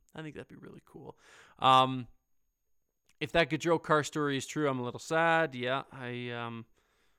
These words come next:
I don't know why his wife is getting so much hate. I just, or not hate, but, like,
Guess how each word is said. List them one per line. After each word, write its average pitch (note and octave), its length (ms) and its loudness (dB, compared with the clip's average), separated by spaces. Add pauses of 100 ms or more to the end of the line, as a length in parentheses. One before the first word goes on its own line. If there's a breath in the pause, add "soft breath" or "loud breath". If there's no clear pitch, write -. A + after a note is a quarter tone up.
(240)
I A#2 80 -4
don't A#2+ 200 -4
know B2 140 -2
why A#2+ 240 -2
his A#2 220 -8
wife A#2+ 260 -4
is A2+ 60 -10
getting A#2+ 240 -8
so A#2+ 200 -10
much A#2 240 -10
hate. A#2+ 520 -8
I A#2 80 -14
just, - 300 -14
or C3 80 -6
not C3 200 -6
hate, A2+ 340 -12
but, A#2 140 -12
like, A#2 200 -10